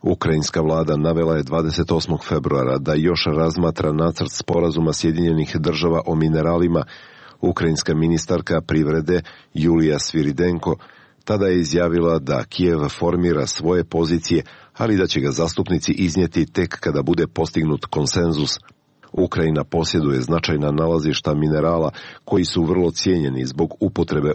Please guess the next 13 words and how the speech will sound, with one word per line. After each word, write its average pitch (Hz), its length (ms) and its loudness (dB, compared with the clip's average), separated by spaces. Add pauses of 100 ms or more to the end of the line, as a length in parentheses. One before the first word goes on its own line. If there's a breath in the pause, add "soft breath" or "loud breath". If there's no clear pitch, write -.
u 82 180 2
odbrambenim 78 580 0
tehnologijama, 82 840 0
kao 80 340 0
i 67 180 0
na 65 180 -2
uređajima 78 600 2
poput - 260 -6
kompjutera, 85 680 0
pametnih 80 400 -2
telefona 76 500 0
i 67 60 2
baterija. 78 520 0